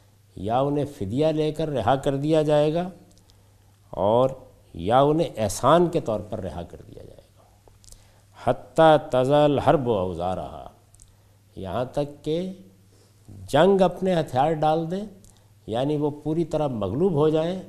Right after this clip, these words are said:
اب ان کے اندر مقابلے میں آنے کی ہمت نہ رہے، اس وقت تک یہی قاعدہ رہے گا۔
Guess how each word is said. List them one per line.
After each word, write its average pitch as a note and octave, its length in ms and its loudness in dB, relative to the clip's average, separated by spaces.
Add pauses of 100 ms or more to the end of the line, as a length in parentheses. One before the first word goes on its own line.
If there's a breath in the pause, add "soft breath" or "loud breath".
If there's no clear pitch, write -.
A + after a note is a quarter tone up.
(160)
اب A#2+ 180 -6
ان C#3+ 120 -6
کے C#3+ 160 -6
اندر C#3+ 240 -4
مقابلے C#3+ 680 0
میں G3 100 2
آنے C3+ 260 -2
کی B2 180 -8
ہمت G2+ 340 -6
نہ C3 40 -8
رہے، C3 360 -4 (140)
اس - 320 -8
وقت C#3 420 -6
تک - 280 -6
یہی B2+ 220 -4
قاعدہ F#2 420 -8
رہے E2 420 -8
گا۔ D2 160 -12